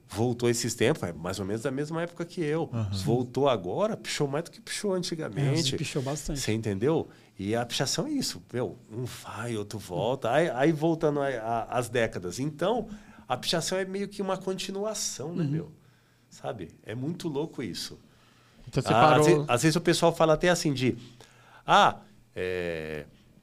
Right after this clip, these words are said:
Speaker 1: revolução, evoluiu. Eu não vejo como evolução, porque não, não é que melhorou ou piorou, eu vejo como uma mutação.
Speaker 2: Uhum.
Speaker 1: Você entendeu? Ela vai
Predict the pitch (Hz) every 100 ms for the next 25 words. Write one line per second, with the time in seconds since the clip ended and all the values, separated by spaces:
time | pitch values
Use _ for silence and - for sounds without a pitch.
0 | _ - _ _ _ - 120 117 135 123
1 | - - 123 151 127 110 120 139 120 101
2 | 113 165 180 151 110 104 - 160 170 170
3 | 175 170 165 151 151 143 113 135 139 135
4 | - - 107 92 78 - _ _ _ _
5 | - 120 123 117 110 123 143 143 139 131
6 | 107 107 104 110 104 92 87 110 - 127
7 | 123 120 120 113 104 120 180 - 226 -
8 | - 101 87 - _ _ _ 110 101 95
9 | 92 - - - 101 104 98 95 95 95
10 | 87 123